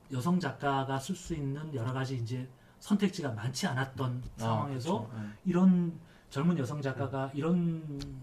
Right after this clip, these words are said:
Speaker 1: 스타일의 소설을 쓰는 것 자체가 좀 굉장히 용기가 있고
Speaker 2: 음, 음, 음.
Speaker 1: 격려해주고 싶었던 생각, 물론 놀랬지만
Speaker 2: 음, 음, 음.
Speaker 1: <laughs> 그런 생각이 들었습니다.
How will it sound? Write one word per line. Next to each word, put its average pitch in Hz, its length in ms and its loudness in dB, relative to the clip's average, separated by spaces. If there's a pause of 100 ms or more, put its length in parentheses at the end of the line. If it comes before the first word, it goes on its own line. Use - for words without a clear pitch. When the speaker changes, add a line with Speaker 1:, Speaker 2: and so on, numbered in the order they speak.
(100)
Speaker 1:
스타일의 151 360 -4
소설을 147 280 -4
쓰는 180 200 -2
것 160 140 -6
자체가 139 340 -8
좀 147 160 -8
굉장히 147 520 -8 (320)
용기가 170 460 4 (160)
있고 147 460 -6
Speaker 2:
음, 247 60 -6
음, 214 140 -8
음. - 60 -12 (260)
Speaker 1:
격려해주고 135 1080 -2
싶었던 131 420 -8
생각, 127 280 -4 (160)
물론 220 280 6
놀랬지만 143 720 2
Speaker 2:
음, 120 120 -4
음, 110 260 -2
음. 107 560 0
Speaker 1:
<laughs> - 40 -10
그런 156 140 -6
생각이 147 240 -4
들었습니다. 117 540 -6